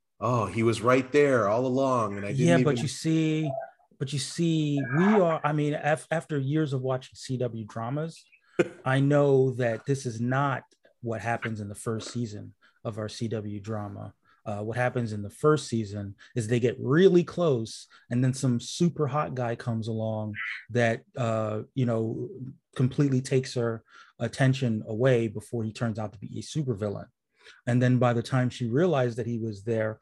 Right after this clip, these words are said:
Speaker 2: all along, he finds himself a girlfriend. And then, uh, she has to spend a whole season, uh, you know, pretending that she's,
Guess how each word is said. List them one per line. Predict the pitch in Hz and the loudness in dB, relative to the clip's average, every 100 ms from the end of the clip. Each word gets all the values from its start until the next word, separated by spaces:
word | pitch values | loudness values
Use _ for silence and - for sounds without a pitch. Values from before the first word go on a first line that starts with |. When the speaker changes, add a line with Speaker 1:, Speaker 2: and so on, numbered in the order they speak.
| - - | -16 -6
Speaker 2:
all | 117 113 | -2 -2
along, | 113 110 110 | 0 -2 -2
he | 139 | -4
finds | 131 127 117 | -2 -2 -2
himself | - 165 - 110 104 - | 0 0 0 -2 -2 -10
a | |
girlfriend. | 104 107 101 - 98 110 - _ - _ | -10 -10 -10 -10 -10 -10 -16 _ -20 _
And | 120 117 117 | -2 0 0
then, | 113 113 110 110 - _ - | 0 0 -2 -4 -6 _ -6
uh, | 110 104 | -4 -2
she | - | 2
has | 123 - | 2 2
to | |
spend | - 120 113 | -2 -2 -2
a | |
whole | 110 110 | -4 -6
season, | 104 - 113 104 104 101 - - - | -6 -4 -2 -2 -6 -6 -8 -14 -10
uh, | 110 107 104 107 - | -4 -4 -2 -4 -4
you | 135 113 | -2 -2
know, | 101 | -2
pretending | 104 123 - 123 120 113 107 | -4 -6 -2 0 0 -2 -2
that | 104 | -4
she's, | - 113 107 107 | -6 -6 -6 -10